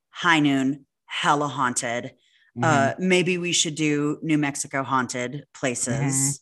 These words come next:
Speaker 1: for the next spooky episode, 'cause there's a lot of, there's a lot of spooky stuff out
Speaker 2: I mean, I
Speaker 1: here.
Speaker 2: thought of doing La Fonda or, or Saint James for this episode. So we should,
Speaker 1: Yeah.
Speaker 2: we should do that.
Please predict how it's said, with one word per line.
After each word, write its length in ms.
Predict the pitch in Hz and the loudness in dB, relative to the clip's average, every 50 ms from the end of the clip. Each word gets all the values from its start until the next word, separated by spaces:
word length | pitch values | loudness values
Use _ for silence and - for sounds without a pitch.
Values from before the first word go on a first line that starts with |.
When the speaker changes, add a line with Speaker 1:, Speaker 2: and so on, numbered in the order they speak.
| _ | _
Speaker 1:
for 240 | - - - 160 156 | -20 -12 -4 -4 -2
the 80 | 135 143 | 0 2
next 380 | 143 131 - - - - - | 0 0 0 -2 -2 -2 -2
spooky 420 | - - - 135 - 113 127 127 113 | -4 -4 -6 -8 -8 -6 -8 -6 -6
episode, 540 | 110 - 123 - - - 101 104 117 175 - - - - - - - - - | -6 -6 -4 -4 -4 -4 -6 -8 -10 -12 -14 -14 -18 -18 -16 -16 -16 -14 -10
'cause 140 | - 156 147 | -6 -4 -2
there's 160 | 151 139 151 | -2 0 2
a 40 | 151 | 2
lot 140 | 139 135 | 4 4
of, 260 | 135 135 135 139 156 156 | 4 4 2 0 -4 -6
there's 160 | 151 139 131 143 | -6 -6 -4 -2
a 40 | |
lot 140 | 147 135 135 | -2 -2 -2
of 80 | 143 139 | -2 -4
spooky 300 | - - 143 - - 131 | -6 -8 -10 -10 -8 -6
stuff 280 | - - 131 113 - - | -4 -4 -4 -4 -4 -4
out 100 | 117 113 | -2 2
Speaker 2:
I 20 | |
mean, 80 | 147 170 | 4 4
I 40 | 233 | 4
Speaker 1:
here. 80 | 311 - | 4 4
Speaker 2:
thought 280 | - 160 175 202 202 | 6 6 6 6 6
of 140 | 185 151 131 | 4 2 4
doing 360 | 117 180 160 156 147 131 113 - | 2 2 2 2 2 0 -2 -4
La 160 | - 139 127 113 | -2 -2 -2 -2
Fonda 500 | - - 110 110 113 110 101 95 95 - - _ _ _ | -2 -2 -4 -4 -2 -4 -4 -6 -6 -10 -12 _ _ _
or, 280 | 127 131 127 127 117 104 | 2 4 4 4 4 2
or 240 | - 117 117 113 | 0 0 0 2
Saint 320 | 110 - - 120 101 - - | 0 0 -2 -4 -4 -4 -6
James 480 | - 107 107 104 98 98 - - - - | -6 -6 -6 -6 -10 -12 -14 -16 -18 -16
for 140 | - 92 90 | -14 -12 -10
this 200 | 95 90 - 98 | -10 -10 -10 -12
episode. 460 | 85 - - - - 71 85 95 - | -14 -14 -16 -18 -18 -18 -20 -20 -16
So 120 | - 95 87 | -16 -14 -12
we 60 | 87 | -4
should, 60 | 160 | -2
Speaker 1:
Yeah. 540 | 190 170 165 165 160 147 135 123 113 120 - 131 | 0 2 4 4 4 4 4 2 2 0 -2 -4
Speaker 2:
we 60 | 131 120 | -4 0
should 180 | 131 131 123 | 0 0 0
do 140 | 104 98 92 | -2 -6 -8
that. 160 | 90 85 87 | -8 -12 -14